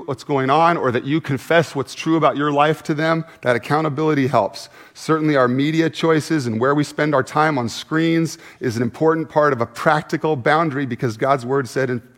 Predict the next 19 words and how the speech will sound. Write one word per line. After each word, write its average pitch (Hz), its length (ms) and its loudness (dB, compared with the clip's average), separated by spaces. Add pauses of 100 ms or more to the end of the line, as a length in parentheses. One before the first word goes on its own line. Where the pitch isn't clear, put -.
(140)
says 123 280 -2
in 120 60 -6
First 120 260 -6
Corinthians 120 360 -6
six, - 360 -6 (640)
"Flee 135 840 0 (680)
from 127 220 -2
sexual 131 440 -2
immorality." 123 680 0 (1700)
So 135 220 0
a - 80 -6
f-, - 260 -12
part 180 280 0
of 156 60 0
the 127 80 -2
battle 131 460 2
is 117 180 -8
just - 260 -6
practical. 165 760 -4